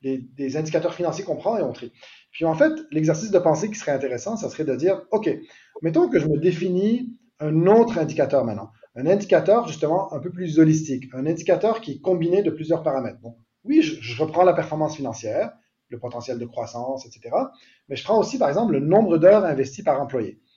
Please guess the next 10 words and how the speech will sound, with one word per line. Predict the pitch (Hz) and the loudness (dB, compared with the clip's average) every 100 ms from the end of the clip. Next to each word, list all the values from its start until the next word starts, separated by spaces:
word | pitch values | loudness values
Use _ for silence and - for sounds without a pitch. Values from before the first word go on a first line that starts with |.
| _ _ _ _ | _ _ _ _
le, | 127 147 156 160 160 156 156 156 156 | -2 4 8 8 8 8 6 4 2
les | 139 127 | -2 6
heures | 190 202 | 6 8
de | 202 | 8
vacances | 180 185 196 202 208 208 - | 6 6 4 4 2 -4 -6
obtenues | 175 - 185 185 202 | -6 2 4 4 4
par | 170 | 4
les | 156 | 2
employés, | 156 147 113 107 _ _ _ | 0 -2 -4 -6 _ _ _
le, | - 139 135 139 | -4 0 2 0